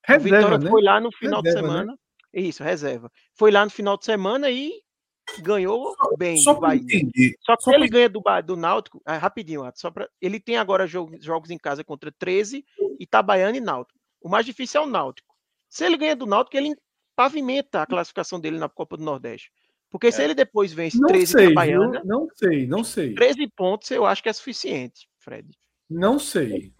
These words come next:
Speaker 2: não sei.
Speaker 3: Só pra entender o, os critérios, eu tô percebendo que ele tá um pouco dinâmico aqui, mas tá dando pra entender. Mas é uma visão do clube em geral que pega até as contratações, né?
Speaker 2: Sim,
Speaker 4: Sim.
Speaker 2: tudo.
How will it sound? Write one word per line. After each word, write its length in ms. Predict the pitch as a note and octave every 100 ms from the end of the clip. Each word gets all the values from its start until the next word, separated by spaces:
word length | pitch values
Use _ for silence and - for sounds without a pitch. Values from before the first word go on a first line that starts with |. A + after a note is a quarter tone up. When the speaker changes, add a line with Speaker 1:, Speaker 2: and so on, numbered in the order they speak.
| _
Speaker 2:
não 160 | B2+ D#3+
sei. 380 | - A2+ E2 _ _ _ -
Speaker 3:
Só 240 | - C#4
pra 140 | C#4 D4+
entender 640 | - A#3+ D3+ C#3 D3 D3 C#3+
o, 200 | D3 D3
os 100 | -
critérios, 440 | C#3+ - C3+ C#3
eu 60 | C#3
tô 100 | D3
percebendo 360 | C3+ C3+ B2
que 80 | B2+
ele 80 | B2+
tá 80 | C3
um 80 | B2+
pouco 280 | C#3 C3 C3
dinâmico 480 | B2+ B2 C3 B2
aqui, 540 | A#2 - D#3 E3+ G2+ _ -
mas 200 | A2+ -
tá 120 | -
dando 180 | C3+ C3+
pra 120 | C#3
entender. 580 | C3 C3 A2+ D3 E3+ - _ _ _ _ _ _ -
Mas 200 | D#3+ D#3+
é 60 |
uma 200 | G#3 A#3
visão 360 | G#3 F#3+ D#3 G3+
do 140 | G3+
clube 560 | - _ G3+ B3+ B3 A#3
em 40 |
geral 840 | F#3 F#3+ E3+ E3 G#3 B3+ C4+ - _ -
que 100 | B3+
pega 420 | - A#3+ C4 C4
até 680 | - - A3+ C4 D4+ D4+ - _
as 140 | C4 -
contratações, 760 | D#4 D4+ E4+ F#4 - G#3+ G#3
né? 200 | F#3+ B3+ _ _ _ -
Speaker 2:
Sim, 480 | - E4 F3 E3
Speaker 4:
Sim. 160 | A3 G#2 - _ -
Speaker 2:
tudo. 560 | A#3 D#3 D#3 B2+ -